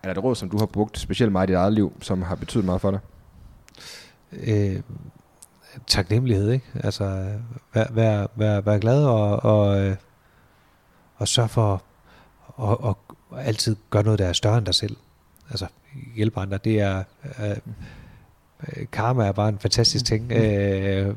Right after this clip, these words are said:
Speaker 2: selvom at, at, og det, karma er ikke noget overnaturligt, eller noget, der opstår ude i universet et eller andet sted. Karma er bare øh, helt, øh, målbart noget, der, øh, der virker.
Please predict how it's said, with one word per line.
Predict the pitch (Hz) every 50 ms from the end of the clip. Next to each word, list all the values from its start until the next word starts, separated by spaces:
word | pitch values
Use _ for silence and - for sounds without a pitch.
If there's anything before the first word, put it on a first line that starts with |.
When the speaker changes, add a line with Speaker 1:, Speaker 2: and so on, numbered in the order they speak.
| 113 113 110
Speaker 2:
selvom | - - 120 117 107 104
at, | 110 110 107 104 104 - - -
at, | - 110 101 -
og | - 120 107 - - -
det, | 123
karma | - - 110 120 120 117
er | 107 104
ikke | 113 120 - -
noget | 113 101 101 98 95 - - - - - - - -
overnaturligt, | - 117 117 131 131 117 107 - - 120 117 110 104 104 101
eller | 107 101 101 101
noget, | 104 113 117 113
der | 107
opstår | 104 120 117 - - 117 107 107
ude | 110 120 113
i | 107
universet | 113 120 110 113 123 131 123 131 123
et |
eller | 113 113 113
andet | 117 107
sted. | - - 110 110
Karma | - - 113 117 123 117 104
er | 98 98
bare | 104 - 117 117 120 117 - - - - - - _ _ _ - - _ _ -
øh, | - - 104 101 101 98 101 107
helt, | 107 95 120 135 123 120 - - _ _ _ _ _ _ _ - -
øh, | 127 117 107 104 104 104 110
målbart | 113 127 135 143 160 156 151 117 101 101 101 -
noget, | 120 120 120 123 113
der, | 110 104 98 95 - - _ _ _ _ _ - - - 147 139
øh, | 117 107 107 107 107 110 113 110 110 107 -
der | 110 101
virker. | 95 120 127 127 -